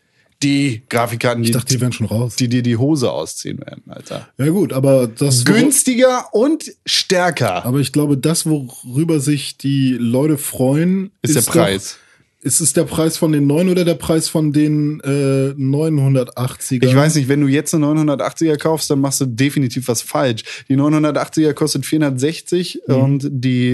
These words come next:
Speaker 1: äh, G T X tausendsiebzig kostet dreihundertachtzig U-S-Dollar. Äh,
Speaker 2: Ah,
Speaker 1: und
Speaker 2: okay.
Speaker 1: wird ziemlich sicher,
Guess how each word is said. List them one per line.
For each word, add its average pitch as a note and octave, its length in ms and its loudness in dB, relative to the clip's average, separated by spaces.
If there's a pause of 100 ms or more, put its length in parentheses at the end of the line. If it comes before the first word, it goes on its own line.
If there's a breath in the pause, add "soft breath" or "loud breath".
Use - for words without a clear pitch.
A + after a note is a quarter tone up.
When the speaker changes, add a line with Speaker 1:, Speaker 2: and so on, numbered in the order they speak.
Speaker 1:
äh, B2 480 -4
G B2 160 -4
T C#3 160 -4
X C3 160 -4
tausendsiebzig C3 640 -2
kostet B2 360 -6
dreihundertachtzig B2+ 920 -4
U-S-Dollar. A2+ 580 -4 (680 soft breath)
Äh, G2 60 -6 (100)
Speaker 2:
Ah, D#3 180 -2
Speaker 1:
und A#2 160 0
Speaker 2:
okay. A#2 200 -2 (120)
Speaker 1:
wird B2+ 480 -2
ziemlich C#3+ 300 0
sicher, E3 500 0